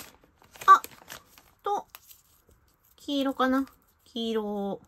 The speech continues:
でもミミィちゃんなわけじゃない。全部キティちゃんかな。絵柄は二種類かな。はい、三個ずつ入っていました。はい、ということで、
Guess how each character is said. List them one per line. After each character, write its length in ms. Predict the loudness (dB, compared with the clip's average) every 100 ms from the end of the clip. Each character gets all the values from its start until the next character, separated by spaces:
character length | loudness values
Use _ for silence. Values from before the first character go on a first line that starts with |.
| _ _ -12
で 80 | -2
も 140 | 0
ミ 140 | 2
ミ 140 | 0 -2
ィ 40 |
ち 80 | -2
ゃ 80 | -6
ん 40 |
な 100 | -4
わ 80 | -6
け 100 | -8
じ 80 | -12
ゃ 40 |
な 120 | -10
い。 80 | -10
全 240 | -8 -8 -6
部 140 | -6
キ 120 | -10
テ 100 | -12
ィ 60 | -10
ち 80 | -10
ゃ 20 |
ん 40 |
か 160 | -14 -14
な。 60 | -14 -16 -20 _ _ _ -20 -20 -20 _ -20 -20 -12
絵 100 | -4
柄 80 |
は 40 | 0 2 4 2 0
二 60 |
種 100 | 2 4
類 80 | 4
か 140 | 0 -6
な。 180 | -6 -8 _ _ _
は 80 | -12
い、 80 | -12 -10
三 260 | -6 -6
個 120 | -4 -8
ず 180 | -8
つ 180 | -8 -8
入 180 | -6 -6
っ 40 | -6
て 360 | _ -10 -10 -6
い 60 |
ま 200 | -4 -2
し 80 | -2
た。 100 | -6
は 180 | -8 -8 _ _ _ _ _ _ _ _ _ -20 -18 -10 -10 -10 -18 -20 -20 -18 -10 -10 -10 -8 -8 -6 -10 -4 -2
い、 60 | 0
と 120 | -2
い 40 |
う 80 | -4
こ 100 | -8
と 120 | -8
で、 200 | -6 -8